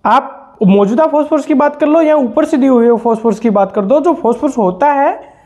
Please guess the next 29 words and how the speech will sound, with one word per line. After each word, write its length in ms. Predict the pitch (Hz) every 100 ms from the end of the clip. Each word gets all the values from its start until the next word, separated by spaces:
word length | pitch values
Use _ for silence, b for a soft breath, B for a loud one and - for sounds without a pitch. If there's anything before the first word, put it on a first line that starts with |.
| B B B B 190
वो 120 | 330
पौधों 360 | 302 247 285
को 120 | 311 370
पूरी 280 | 311 311
तरह 160 | 330 294
से 140 | 302
मिल 340 | 294 226 302 330
नहीं 160 | 339
पाता 360 | 339 311 254 302
है 220 | 269 311
क्योंकि 460 | 320 269 262 277 302
वो 260 | 247 269 277
phosphorus 760 | 214 233 233 220 208 285 302 202
ज़मीन 280 | 214 233
में 340 | 240 247 - -
immobile 760 | 285 330 302 294 254 247 247
होता 260 | 220 190 233
है, 140 | 226
यानी 240 | 220 226 277
ज़मीन 340 | 208 196 233
में, 320 | 233 254 151
अ, 320 | - 208 196 202
phosphorus 480 | 202 208 208 240
घुलनशील 540 | 202 165 185 220 285 294
अवस्था 320 | 262 240 233
में 160 | 208 175
नहीं 160 | 160
होता 220 | 170 170
है। 100 | 262